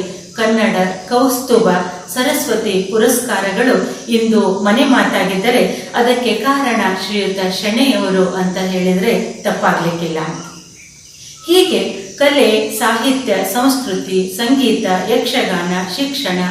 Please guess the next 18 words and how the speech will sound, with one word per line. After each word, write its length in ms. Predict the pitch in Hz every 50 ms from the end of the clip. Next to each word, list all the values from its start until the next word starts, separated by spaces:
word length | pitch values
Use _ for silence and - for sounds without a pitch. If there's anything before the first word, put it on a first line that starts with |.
| -
ಆಧ್ಯಾತ್ಮ 560 | 202 226 269 262 233 254 226 226 226 220 214 196 190 185 - - - - - 277
ಎಲ್ಲ 380 | 311 311 320 349 359 370 381 381 - - - - -
ಕ್ಷೇತ್ರದಲ್ಲಿನೂ 880 | - - 262 262 269 262 294 285 269 240 240 226 226 226 233 233 233 233 - - 226
ಇವರು 320 | 226 220 220 208 202 185 190 190
ಕಾರ್ಯವನ್ನ 560 | - 208 202 202 202 233 208 202 185 185 190 185 185 - 214
ನಿರ್ವಹಿಸ್ತಾರೆ. 680 | 208 208 190 175 175 160 160 - - 185 180 - - - - - - - - - -
ಹಲವು 320 | 262 269 277 320 330 320 254 233
ಕ್ಷೇತ್ರಗಳಲ್ಲಿ 800 | - - 269 285 277 285 285 269 247 233 220 214 214 214 220 220 214 -
ಒಟ್ಟಿಗೆ 460 | - - - - 320 311 - 269 233 226
ಕೆಲಸ 320 | 220 208 202 214 226 - 247 233
ಮಾಡೋದಂದ್ರೆ 600 | 226 214 202 202 202 202 202 208 247 262 262 190 190 180 - - - - - -
ತಂತಿ 320 | 269 269 277 285 311 285
ಮೇಲಿನ 440 | 254 226 220 208 208 208 202 208 202 190 190 202 -
ನಡಿಗೆಯೇ 440 | 196 202 226 262 254 247 233 220 -
ಸರಿ, 300 | - - 175 170 170 165 165 - - - - - - 196
ಆದ್ರೂ 320 | 202 233 226 262 254 202 - - - - - - -
ಛಲ 180 | - 247 247 294 302
ಬಿಡದೆ 460 | 294 277 254 233 226 220 220 214